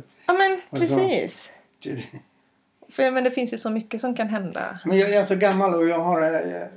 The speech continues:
Speaker 2: jag får så mycket gratis lärdom. Och det brukar jag tala med mina föredrag också. Det, det, en del fattar det, alltså. En del fattar det inte, men, eh, det är ganska enkelt.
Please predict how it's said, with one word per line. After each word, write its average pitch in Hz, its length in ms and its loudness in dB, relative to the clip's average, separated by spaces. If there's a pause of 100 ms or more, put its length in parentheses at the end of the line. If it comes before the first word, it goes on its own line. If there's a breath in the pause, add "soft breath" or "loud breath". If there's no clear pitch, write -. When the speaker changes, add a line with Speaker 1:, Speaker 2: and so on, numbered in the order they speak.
(100)
Speaker 2:
jag 165 180 -4
får 180 100 -6
så 165 140 -10
mycket 156 300 -4
gratis 147 640 -2
lärdom. 151 500 -2 (1000 loud breath)
Och 143 120 -6
det 160 140 2
brukar 156 240 0
jag 151 100 0
tala 139 180 0
med 139 160 0
mina 143 180 -2
föredrag 143 420 -6
också. 147 360 -12
Det, 151 100 -10 (640 loud breath)
det, 185 380 -12
en 185 120 -2
del 262 220 -4
fattar - 540 -8
det, 151 120 -8
alltså. 135 220 -12
En 151 100 -8
del 208 200 -6
fattar 156 360 -14
det 139 80 -8
inte, 156 380 -14
men, 151 400 -10 (140)
eh, 156 80 -14
det 180 320 -6
är - 20 -4
ganska 196 480 -8
enkelt. 208 520 -4